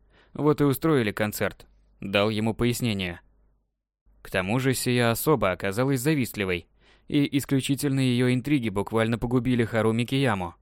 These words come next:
Именно из-за Макиса у той так и не получилось помочь пострадавшим детям – потому как ей нужны были качественные трупы. Нет, по её приказу не убивали,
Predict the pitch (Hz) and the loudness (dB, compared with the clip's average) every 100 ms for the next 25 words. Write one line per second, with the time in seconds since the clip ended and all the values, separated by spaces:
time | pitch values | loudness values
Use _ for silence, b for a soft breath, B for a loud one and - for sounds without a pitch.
0 | _ _ _ _ _ _ - 143 139 135 | _ _ _ _ _ _ -2 0 2 2
1 | 131 131 131 117 123 123 123 156 127 - | 2 0 -2 0 0 0 0 0 0 -2
2 | 95 95 120 117 117 110 120 113 131 131 | -4 -2 0 0 0 0 -2 -2 -2 -2
3 | 160 127 104 104 101 104 - 104 110 110 | 0 0 0 -2 0 -2 -4 -4 0 0
4 | 107 123 123 127 - 92 - _ b b | 0 -2 -2 -2 -2 -4 -6 _ b b
5 | b 120 143 170 151 143 123 135 127 117 | b 0 2 2 2 -2 0 0 2 0
6 | 104 120 117 117 - 107 117 107 117 127 | 0 -2 0 0 0 -2 -2 -4 -2 0
7 | 131 147 107 95 85 - _ _ b b | 0 0 0 -2 -4 -12 _ _ b b
8 | b 113 98 - 95 98 104 117 139 139 | b -2 0 0 0 2 0 -2 0 0
9 | 135 135 127 135 143 101 87 | 0 0 2 2 2 0 -4